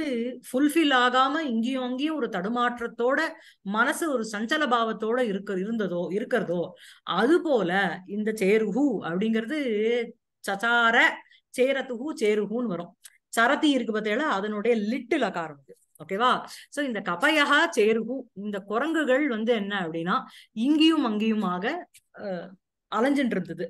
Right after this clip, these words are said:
எதனால அப்படின்னா பர்த்துஹு சோதிதாகா அந்த கபயஹ, பர்த்தாவான சுக்ரீவனினால் சோதிதாகனா, அஹ், ப்ரொவோக்டுன்னு அர்த்தம். தூண்டப்பட்டவர்களான அந்த கபயஹ இதஹ ததஹ சேருஹு,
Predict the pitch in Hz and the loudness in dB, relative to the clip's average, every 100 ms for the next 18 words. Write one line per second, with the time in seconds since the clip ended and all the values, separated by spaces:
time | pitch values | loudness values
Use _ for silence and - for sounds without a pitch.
0 | - 190 285 311 269 240 214 180 175 170 | 0 2 4 4 6 4 2 -2 -2 -2
1 | 160 185 202 - - - _ _ - 190 | -4 -6 -6 -16 -20 -20 _ _ -6 0
2 | 226 - 370 311 370 349 247 247 285 302 | 2 4 2 6 4 4 4 4 4 4
3 | 285 277 294 359 392 - 214 190 156 160 | 6 6 4 2 0 -4 -6 -6 -6 -8
4 | 151 147 156 - 160 175 277 269 262 262 | -8 -6 -8 -6 -6 0 6 8 8 4
5 | 320 262 214 254 302 269 262 254 294 311 | 2 -2 -4 -2 -2 -2 -2 0 0 0
6 | 226 240 262 233 233 247 302 311 220 254 | -2 -2 -2 -2 -2 -4 -4 -2 -4 -6
7 | - _ - - - - 180 170 151 - | -10 _ -20 -20 -14 -6 -4 -4 -8 -14
8 | _ _ 170 180 233 285 320 311 262 220 | _ _ -12 0 2 4 4 2 0 -2
9 | - 147 _ 277 339 330 285 262 247 226 | -4 -12 _ -2 2 2 2 0 0 0
10 | 208 190 220 262 185 165 160 202 190 160 | 0 0 0 -2 -2 -6 -4 -4 -2 -4
11 | 151 202 359 _ - _ - 240 247 370 | -6 -6 -8 _ -20 _ -10 -8 0 4
12 | 349 277 240 226 226 302 220 180 175 170 | 4 4 4 2 2 0 -2 -2 -2 -6